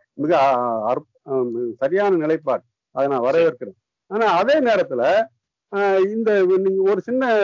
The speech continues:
Speaker 1: ஆ, நான் வந்து நிறைய வரலாற்று தகவலை சொல்லி, ஆ, ஏன்னா அதனால எல்லாம் தேடி படிக்கட்டும். ஆ, அந்த, ஆனா அது சாராம்சமா சில விஷயம் நம்ம தெரிஞ்சு கொள்ள வேண்டும்.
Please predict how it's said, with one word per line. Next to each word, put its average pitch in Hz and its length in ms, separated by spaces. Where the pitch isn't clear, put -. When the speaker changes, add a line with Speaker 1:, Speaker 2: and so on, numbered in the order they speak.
Speaker 1:
ஆ, 180 160
நான் 185 220
வந்து 196 300
நிறைய 220 300
வரலாற்று 214 540
தகவலை 185 440
சொல்லி, 180 440
ஆ, 160 340
ஏன்னா 180 120
அதனால 180 440
எல்லாம் 175 300
தேடி 180 320
படிக்கட்டும். 180 460
ஆ, 156 320
அந்த, 147 240
ஆனா 190 180
அது 170 300
சாராம்சமா 226 680
சில 208 160
விஷயம் 165 100
நம்ம 175 280
தெரிஞ்சு 160 180
கொள்ள 135 200
வேண்டும். 107 220